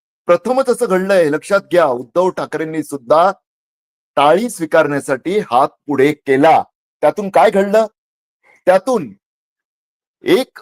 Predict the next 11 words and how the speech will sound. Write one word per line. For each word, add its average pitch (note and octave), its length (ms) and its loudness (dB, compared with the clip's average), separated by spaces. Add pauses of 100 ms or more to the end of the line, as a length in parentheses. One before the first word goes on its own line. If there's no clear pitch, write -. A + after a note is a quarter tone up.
(120)
प्रकारची F3 640 -2 (120)
चर्चा E3+ 440 0
मोठ्या D3+ 540 -4
जोमात C#3 560 0
सुरू F3 280 0
झाली. D#3+ 460 0 (600)
कोट्यवधी G#3 480 0
मराठी F3+ 360 2
मनांना, D3+ 540 0
मराठी C#3 380 -2
माणसांना C3+ 760 -2